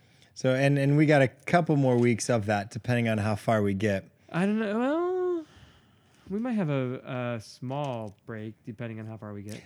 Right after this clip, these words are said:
Speaker 1: Although I'm excited 'cause the end of twenty-three and the beginning of
Speaker 2: No, no,
Speaker 1: twenty-four.
Speaker 2: don't spoiler. Don't spoiler.
Speaker 1: We just
Speaker 2: Wait.
Speaker 1: got some New Testament stuff going on.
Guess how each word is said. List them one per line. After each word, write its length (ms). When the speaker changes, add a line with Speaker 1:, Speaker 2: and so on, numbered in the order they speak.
Speaker 1:
Although 140
I'm 80
excited 440
'cause 140
the 160
end 140
of 100
twenty-three 560
and 80
the 60
beginning 320
of 160
Speaker 2:
No, 80
no, 100
Speaker 1:
twenty-four. 140
Speaker 2:
don't 180
spoiler. 380
Don't 120
spoiler. 360
Speaker 1:
We 80
just 80
Speaker 2:
Wait. 120
Speaker 1:
got 80
some 180
New 240
Testament 500
stuff 300
going 220
on. 260